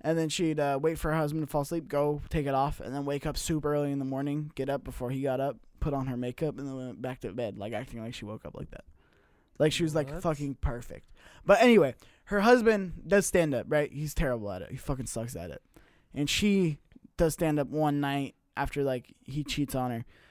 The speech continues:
Speaker 1: And, like, she's, like, falling apart. She gets up on stage and she does it and she fucking kills. And she's, like, really good at it.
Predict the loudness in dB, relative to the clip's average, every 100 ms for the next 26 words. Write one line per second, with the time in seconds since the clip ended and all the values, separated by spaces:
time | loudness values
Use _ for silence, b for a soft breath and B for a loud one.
0 | b b -2 0 -2 -2 -2 -2 -4 -4
1 | -4 -4 -4 -2 -2 -4 -4 -4 -4 -6
2 | -6 -6 -6 -4 -6 -6 -6 -6 -8 -10
3 | -10 -8 -10 -8 -8 -8 -10 -8 -6 -6
4 | -8 -10 -10 -8 -8 -8 -6 -4 -4 -4
5 | -4 -4 -6